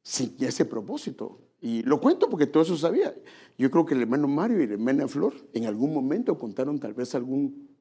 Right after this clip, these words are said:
problema económico. Y de repente viene Benjamín y estaba bien preocupado. ¿Qué era? ¿Nueve años? ¿Como nueve años?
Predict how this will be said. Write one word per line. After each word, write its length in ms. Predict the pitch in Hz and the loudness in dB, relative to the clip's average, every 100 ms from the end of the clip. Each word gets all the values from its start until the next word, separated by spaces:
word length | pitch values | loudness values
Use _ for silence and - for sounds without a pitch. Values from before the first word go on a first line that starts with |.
| _ | _
problema 520 | - 101 107 123 143 104 - _ _ _ _ | -8 -6 -4 -4 -4 -8 -18 _ _ _ _
económico. 680 | - - 95 117 233 294 - - - _ _ - _ - - _ _ 277 - _ _ | -8 -6 -6 -2 0 -2 -6 -20 -20 _ _ -20 _ -20 -20 _ _ -20 -20 _ _
Y 80 | 135 | -2
de 120 | 131 | -2
repente 500 | - 131 214 - 254 | -4 0 2 2 0
viene 300 | 120 139 180 | 2 2 2
Benjamín 680 | 160 107 104 131 302 - - _ _ | 0 -4 -2 0 0 -4 -18 _ _
y 100 | - | -6
estaba 340 | 101 - 120 107 | -6 -4 -6 -4
bien 260 | 123 127 | -2 -4
preocupado. 680 | 123 120 - 101 247 240 185 _ _ _ 160 _ _ - - - _ _ - | -4 -8 -8 -12 -12 -12 -18 _ _ _ -20 _ _ -20 -20 -20 _ _ 0
¿Qué 100 | 247 | 0
era? 220 | - 117 | 0 -4
¿Nueve 220 | 127 156 | 0 4
años? 400 | 302 605 539 - _ _ _ _ _ _ _ _ _ 190 - - - _ _ | 2 0 -10 -16 _ _ _ _ _ _ _ _ _ -20 -20 -20 -20 _ _
¿Como 180 | - 277 | -4 0
nueve 220 | 233 349 | 2 2
años? 300 | 403 - | 0 -6